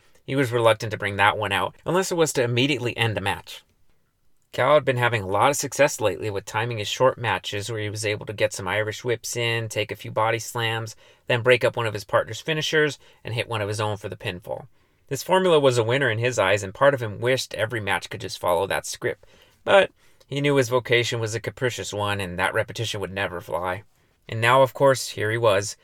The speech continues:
opening the biggest event in the greater Orlando Kissimmee area for that Thursday night with jack shit of an idea of how to put on a show for eight long minutes and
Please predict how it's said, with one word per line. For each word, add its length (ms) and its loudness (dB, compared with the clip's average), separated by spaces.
opening 340 0
the 80 -4
biggest 480 -4
event 360 -2
in 60 -10
the 80 -8
greater 340 0
Orlando 400 -2
Kissimmee 500 -6
area 340 4
for 140 -8
that 200 0
Thursday 360 -4
night 300 -6
with 140 -12
jack 300 -4
shit 280 -4
of 120 -8
an 80 -8
idea 400 -4
of 60 -8
how 120 -6
to 80 -4
put 200 -6
on 140 -4
a 40 -10
show 260 -4
for 240 -14
eight 260 -4
long 380 -2
minutes 420 -6
and 360 0